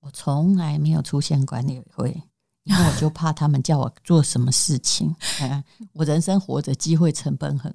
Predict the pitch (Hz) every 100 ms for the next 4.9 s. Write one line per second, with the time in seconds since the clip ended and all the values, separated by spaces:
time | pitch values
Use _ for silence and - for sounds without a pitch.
0 | - 151 135 - _ _ _ 170 190 208
1 | 202 185 190 185 165 139 160 160 156 131
2 | - - 143 139 139 165 190 175 156 156
3 | 156 156 - - - 202 196 147 156 139
4 | 127 123 156 151 135 190 175 -